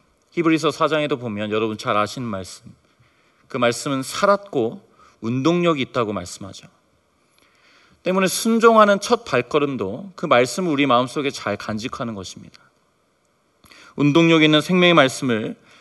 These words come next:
마음속에 잘 간직할 때 그 말씀 안에 있는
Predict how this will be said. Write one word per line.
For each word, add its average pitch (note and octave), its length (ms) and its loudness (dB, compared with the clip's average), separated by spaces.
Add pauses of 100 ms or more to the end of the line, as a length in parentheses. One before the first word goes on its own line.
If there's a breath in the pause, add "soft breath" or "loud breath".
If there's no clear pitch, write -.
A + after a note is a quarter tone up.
(320 soft breath)
마음속에 C3 480 0
잘 D3 340 2
간직할 C#3 560 -4
때 G2+ 280 -10 (680)
그 F3 60 2
말씀 E3 500 4
안에 G3 260 6
있는 F3+ 460 0